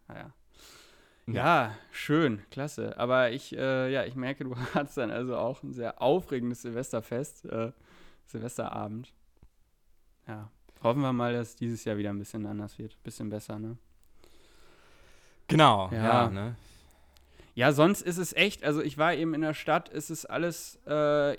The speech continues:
Speaker 1: irgendwie, ja, die Geschäfte sind zu, man merkt, es ist alles wirklich immer noch, äh, in diesem Ausnahmezustand, ne? Was aber jetzt ganz gut funktioniert, ist dieses Click and Collect.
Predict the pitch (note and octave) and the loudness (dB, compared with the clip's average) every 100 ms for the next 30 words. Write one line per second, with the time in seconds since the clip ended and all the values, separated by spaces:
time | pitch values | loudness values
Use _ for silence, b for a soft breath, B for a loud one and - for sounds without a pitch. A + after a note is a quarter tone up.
0 | - D#3 D3 D3+ D3 D3 C#3 - C#3+ C#3 | -2 -4 -2 -2 0 -2 -4 -4 -4 -2
1 | C3 C3+ E3+ E3 D#3+ D3 D3 - D#3+ E3 | -4 -6 -8 -6 -6 -4 -6 -6 -8 -6
2 | D#3 C3+ C3+ C#3 D3 - C3+ C#3+ - - | -4 -4 -4 -4 -6 -8 -14 -12 -12 -8
3 | C#3 C#3 - C#3+ - C#3 - _ _ C#3 | -6 -6 -8 -8 -8 -10 -10 _ _ -6
4 | C#3+ C3+ C3+ C3+ - _ - C3+ C3 C3 | -4 -4 -6 -10 -20 _ -8 -6 -4 -6
5 | - - B2+ B2 A#2+ A#2+ - A#2+ A2+ - | -8 -8 -6 -4 -4 -6 -8 -8 -8 -8
6 | B2+ - A#2+ A2 B2 D3 b b - E3+ | -12 -8 -10 -8 -8 -10 b b -4 -2
7 | E3+ F3 E3 E3 F3 D#3+ F3+ - E3+ E3 | 2 2 2 0 -2 -2 -6 -4 -4 0
8 | E3+ - D3+ - F#3 F3+ C#3+ - D3 E3+ | -2 -2 -8 -4 -4 -2 -4 -2 -2 -2
9 | - | -6